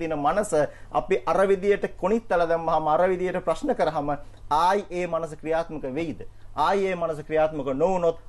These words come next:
අනාගතයේ ඇති වෙන ප්‍රශ්නකදී ඒ හමුදාව ඒ විදියට කටයුතු කරයිද? කටයුතු නොකරනවා නම් අපිට ඇති වෙන මරබියකදී අපිව රැකගන්න ඉන්නේ කවුද? ඊළඟ ත්‍රස්තවාදී ප්‍රහාරයක් එල්ල වුණොත්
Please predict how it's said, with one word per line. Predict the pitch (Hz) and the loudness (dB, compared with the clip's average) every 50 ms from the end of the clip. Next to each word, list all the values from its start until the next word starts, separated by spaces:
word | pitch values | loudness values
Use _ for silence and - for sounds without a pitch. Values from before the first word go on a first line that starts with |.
| - - 143 | -10 -4 -2
අනාගතයේ | 151 175 196 214 202 190 190 185 190 180 180 | 0 2 2 2 2 0 -2 -4 -2 -2 0
ඇති | 170 160 - 165 | 0 0 -2 -4
වෙන | 156 151 151 147 - | -4 -2 -4 -2 -2
ප්‍රශ්නකදී | 143 - - 165 160 143 151 147 135 143 139 - - - - - - 160 160 | -4 -4 -4 -4 -4 0 0 0 0 0 -4 -4 -6 -14 -14 -8 -2 0 2
ඒ | 165 170 170 147 - - 151 | 2 2 2 0 -2 -6 -4
හමුදාව | 151 151 151 156 147 147 147 143 147 143 | -2 0 0 2 4 4 4 4 4 2
ඒ | 143 139 151 147 143 | 0 0 -2 -2 -2
විදියට | 143 135 143 135 135 - | -2 -2 -2 -2 -2 -4
කටයුතු | 127 127 135 - - - | -4 -6 -6 -8 -8 -2
කරයිද? | - 160 165 143 117 - - - - - - - | 0 2 2 2 2 0 -6 -10 -12 -12 -6 0
කටයුතු | 160 160 156 165 151 - 135 | 0 0 0 0 -2 -2 -2
නොකරනවා | 131 143 151 - 190 180 175 165 160 160 151 151 147 143 135 | 0 0 0 2 2 4 4 2 4 4 4 4 6 4 4
නම් | 127 131 160 170 180 175 165 - - - - - - | 2 2 2 2 2 0 -2 -8 -12 -14 -8 -2 -2
අපිට | 160 - 180 - 190 | 0 0 0 2 2
ඇති | 170 - - 160 160 170 160 | 0 2 0 -2 -2 0 0
වෙන | 170 160 156 147 143 | 0 0 2 2 2
මරබියකදී | 143 156 160 156 160 160 156 165 160 147 151 147 | 4 4 4 2 2 0 0 0 0 0 0 -2
අපිව | 139 160 156 147 139 | 0 0 0 0 0
රැකගන්න | 139 - 143 143 147 143 143 143 | 0 -4 -2 0 0 0 0 0
ඉන්නේ | 139 139 135 - - | -2 -2 -2 -2 0
කවුද? | 160 160 147 117 92 - - - | 0 0 0 0 -4 -8 -10 -6
ඊළඟ | 165 190 208 208 196 180 175 | -2 0 2 2 2 2 0
ත්‍රස්තවාදී | - - 170 - - 180 156 151 151 151 147 - - | -4 -4 -6 -4 -2 0 2 2 2 2 0 -6 -6
ප්‍රහාරයක් | - 135 143 165 160 147 160 156 151 - | -6 -6 -2 0 0 2 2 0 -2 -2
එල්ල | 147 139 143 143 143 | -4 -4 0 2 2
වුණොත් | 143 147 147 139 - | 2 2 2 0 -2